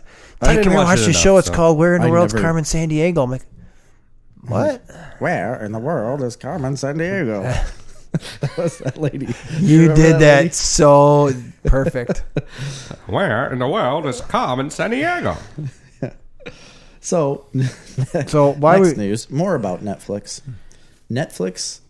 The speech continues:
Speaker 3: just had probably the single greatest purchase of all time.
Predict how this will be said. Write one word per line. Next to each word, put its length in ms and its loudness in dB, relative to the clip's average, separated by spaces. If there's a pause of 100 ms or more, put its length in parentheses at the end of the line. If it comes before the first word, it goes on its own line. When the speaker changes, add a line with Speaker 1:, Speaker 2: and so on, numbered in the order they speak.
Speaker 3:
just 360 -6
had 420 -6 (1000)
probably 500 -6
the 160 -8
single 680 -8
greatest 440 -6
purchase 600 -14 (140)
of 160 -10
all 140 -8
time. 280 -18